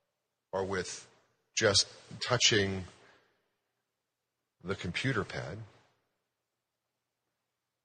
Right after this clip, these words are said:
This is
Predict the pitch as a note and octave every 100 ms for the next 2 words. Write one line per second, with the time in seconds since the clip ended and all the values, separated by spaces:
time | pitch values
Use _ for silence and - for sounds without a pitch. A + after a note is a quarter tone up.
0 | _ _ _ _ _ _ _ _ _ _
1 | _ _ _ _ _ _ _ _ _ _
2 | _ _ _ F#2 G2 B2 D3+ - - A2
3 | G2+ G2 F#2 - -